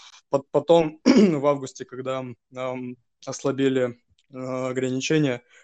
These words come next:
у нас открылся общепит, открылись бары, клубы и так далее. Я начал в них работать,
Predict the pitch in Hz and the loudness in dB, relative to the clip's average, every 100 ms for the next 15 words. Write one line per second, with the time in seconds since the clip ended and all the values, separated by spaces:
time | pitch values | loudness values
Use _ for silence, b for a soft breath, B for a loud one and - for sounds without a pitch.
0 | _ 127 123 117 120 139 139 - 127 - | _ -6 -4 -4 -6 -2 -2 -2 -6 -8
1 | - 180 175 127 127 123 123 135 139 131 | -6 -2 -2 -4 -8 -10 -4 0 0 0
2 | 147 131 123 127 135 143 127 131 127 - | -2 -2 -4 -4 -2 0 -2 -2 -4 -6
3 | 123 131 127 120 147 139 | -6 -6 -6 -2 -2 -4